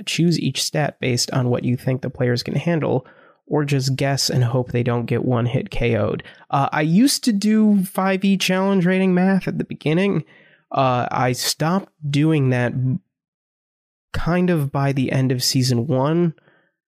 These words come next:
Uh, into season two, I, I started to create my own monsters and encounters kind of based on what I needed them to do for the story more than what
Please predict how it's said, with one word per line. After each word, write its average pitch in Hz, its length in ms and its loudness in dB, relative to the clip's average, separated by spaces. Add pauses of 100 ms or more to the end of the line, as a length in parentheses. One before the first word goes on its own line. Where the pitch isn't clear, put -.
(160)
Uh, 117 380 0 (360)
into 151 300 2
season 143 380 2
two, 147 440 4
I, 127 300 0 (140)
I 127 160 0
started 135 580 0
to 123 380 2 (120)
create 123 580 0 (200)
my 117 360 2
own 107 420 0 (100)
monsters 120 580 0
and 113 100 0
encounters 117 520 -2
kind 120 220 -2
of 139 120 -6
based - 320 -4
on 117 140 0
what 120 160 0
I 120 100 0
needed 123 320 0
them 120 200 0
to 123 100 0
do 113 180 0
for 123 140 -4
the 117 80 -2
story 120 500 0
more 123 300 0
than 117 320 0
what 113 320 0